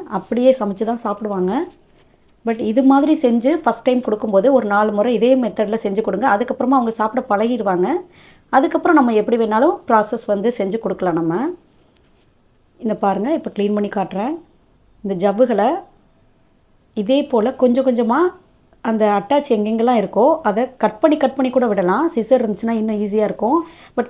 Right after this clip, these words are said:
கட் பண்ணிட்டா நமக்கு இழுக்கிறதும் இன்னும் கொஞ்சம் கஷ்டமா இருக்குன்றனால கையிலேயே பண்ணுங்க. எங்கெங்கெல்லாம் அட்டாச் இருக்கோ அதெல்லாம் இதே போல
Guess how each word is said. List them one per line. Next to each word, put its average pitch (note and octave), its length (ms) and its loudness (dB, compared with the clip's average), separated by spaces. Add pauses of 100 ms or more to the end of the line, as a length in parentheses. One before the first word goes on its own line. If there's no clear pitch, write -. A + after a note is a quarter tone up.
கட் A3+ 160 -2
பண்ணிட்டா C#4 340 4
நமக்கு A#3 280 -2
இழுக்கிறதும் C#4 520 2
இன்னும் A#3+ 240 0
கொஞ்சம் A3 240 -4
கஷ்டமா A#3 360 -6
இருக்குன்றனால G3 480 -2 (280)
கையிலேயே A3 400 4
பண்ணுங்க. G3+ 260 0 (800)
எங்கெங்கெல்லாம் C4 540 2
அட்டாச் A3+ 300 -2
இருக்கோ A#3 220 2 (100)
அதெல்லாம் G#3 460 0 (400)
இதே A3+ 240 0
போல A#3 240 0